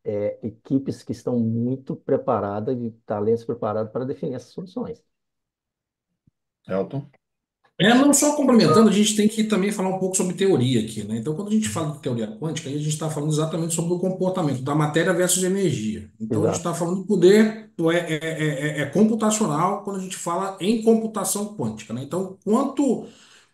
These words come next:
Speaker 3: qua-, quais são os elementos compostos ali que eu posso oferecer pra que eu tenha um desempenho, uma resposta mais rápida, né?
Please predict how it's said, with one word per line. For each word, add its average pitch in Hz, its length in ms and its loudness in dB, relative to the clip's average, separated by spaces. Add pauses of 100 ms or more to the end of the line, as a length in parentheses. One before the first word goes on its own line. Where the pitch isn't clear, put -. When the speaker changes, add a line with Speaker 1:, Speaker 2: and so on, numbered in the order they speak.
Speaker 3:
qua-, 185 240 2 (160)
quais 214 220 2
são 254 180 4
os 226 80 4
elementos 214 560 4
compostos 156 840 -2
ali 156 640 -2
que 196 480 -4
eu 202 280 0
posso 196 440 0
oferecer 185 480 -4
pra 214 100 -8
que 214 80 -10
eu 196 60 -6
tenha 196 160 -6
um 202 100 -2
desempenho, 180 720 -2
uma 160 160 -4
resposta 165 480 -4
mais 131 260 -6
rápida, 135 600 -4
né? 160 320 -4